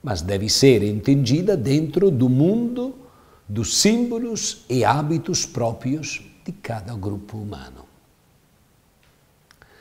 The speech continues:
Muitas formas de intensa exploração e degradação do meio ambiente podem esgotar não só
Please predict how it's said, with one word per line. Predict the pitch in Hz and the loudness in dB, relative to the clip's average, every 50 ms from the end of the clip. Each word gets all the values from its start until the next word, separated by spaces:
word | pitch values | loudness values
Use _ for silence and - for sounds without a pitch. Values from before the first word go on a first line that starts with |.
| _ - - _ _ _ _ _ _ - | _ -20 -20 _ _ _ _ _ _ -4
Muitas | 143 160 180 175 - 131 113 - - | 0 0 0 0 2 0 -2 -2 -2
formas | - - 113 110 110 110 98 98 101 101 78 - - | -4 -4 -2 -2 -2 -2 -4 -6 -6 -6 -6 -8 -8
de | 92 90 92 90 90 90 | -8 -6 -6 -6 -6 -6
intensa | 92 92 90 85 - - 120 120 123 123 113 104 - - 101 90 85 | -6 -8 -10 -10 -8 -6 -4 -2 -2 -2 -2 -4 -4 -4 -4 -6 -8
exploração | 85 82 - - - 92 85 82 82 90 82 - - - - 110 107 113 117 120 123 120 - - - _ _ _ _ _ _ _ _ - _ _ _ _ - | -8 -10 -10 -10 -10 -10 -10 -8 -8 -8 -8 -6 -6 -6 -6 -6 -6 -6 -6 -8 -8 -12 -16 -20 -20 _ _ _ _ _ _ _ _ -20 _ _ _ _ -8
e | 110 113 107 98 | -6 -4 -2 -2
degradação | 95 90 98 92 82 101 85 87 90 80 85 82 - - - 120 123 113 | -2 -4 -4 -6 -6 -4 -4 -4 -4 -4 -4 -4 -2 0 0 0 0 0
do | 95 85 - | -2 -4 -6
meio | 85 98 113 131 139 123 104 | -6 -4 -2 0 0 0 0
ambiente | 98 101 104 107 117 110 95 87 92 95 92 - 131 147 165 - - - - _ _ _ _ - _ _ _ _ _ _ | -2 -4 -4 -2 -2 -2 -4 -4 -6 -8 -8 -6 -6 -6 -6 -8 -16 -20 -20 _ _ _ _ -20 _ _ _ _ _ _
podem | - 185 180 165 135 120 107 113 107 101 95 92 87 - - - _ _ _ - | 2 4 4 4 4 2 0 0 -2 -2 -4 -6 -10 -12 -16 -20 _ _ _ -2
esgotar | 165 175 139 139 123 131 127 131 131 131 131 139 147 139 - - 143 | -2 0 0 0 0 0 0 0 0 -2 -2 -2 -4 -4 -6 -4 -2
não | 139 139 175 240 254 233 190 | 0 0 0 -2 -4 -6 -4
só | - - - - 92 64 - - | -2 -2 -2 -2 -4 -6 -10 -14